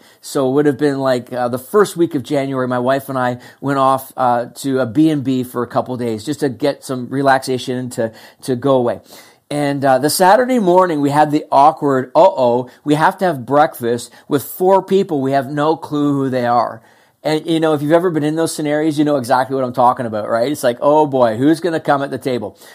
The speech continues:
Well, we all sat down, and, uh, I just stepped into the awkwardness, and I just started asking questions. I was asking questions of everybody around the table. It was so much fun for me. My wife, she just sat there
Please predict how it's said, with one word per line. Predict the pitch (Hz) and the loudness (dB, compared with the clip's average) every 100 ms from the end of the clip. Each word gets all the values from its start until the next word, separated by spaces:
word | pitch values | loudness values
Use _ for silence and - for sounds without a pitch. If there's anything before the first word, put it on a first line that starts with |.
| - | -8
Well, | 139 151 285 151 | 2 4 4 0
we | 139 | 2
all | 135 165 | 4 4
sat | - 185 139 | 2 0 0
down, | 123 113 107 - - _ - | -4 -6 -12 -20 -20 _ -6
and, | 135 131 127 127 127 - - | -4 0 -2 -2 -8 -10 -6
uh, | 131 127 - | -2 -2 0
I | 131 156 | 2 2
just | 185 175 - | 4 0 -2
stepped | - - 156 135 143 | -10 -2 0 0 -2
into | 147 | -4
the | 127 120 | -2 0
awkwardness, | 120 123 120 98 104 - | 2 0 -4 -10 -14 -14
and | 123 127 | -8 -4
I | 143 | -2
just | 170 196 180 | -4 -6 -6
started | 165 156 147 | -2 -2 0
asking | 127 - - 127 | 0 0 -2 -8
questions. | 131 110 - 101 | -2 -2 -2 -6
I | 127 156 | 0 2
was | 175 | 2
asking | 156 151 - | 2 2 0
questions | 139 156 151 147 | -4 -2 -2 -6
of | 127 | -4
everybody | 127 131 127 123 120 | -2 -2 0 -2 0
around | 120 120 | -2 -6
the | |
table. | 110 113 101 98 | -6 -8 -8 -6
It | 135 | -2
was | 139 - - - | -2 -4 -20 -18
so | - - 170 | -10 0 0
much | 165 151 - | 0 -4 -2
fun | 139 131 | -2 -2
for | 135 | -8
me. | 113 90 - - - | -12 -14 -20 -20 -6
My | 143 | -2
wife, | 135 127 127 | 2 2 0
she | - | -6
just | 123 127 - | -6 -6 -2
sat | 127 117 | -2 -2
there | 120 123 | -4 -6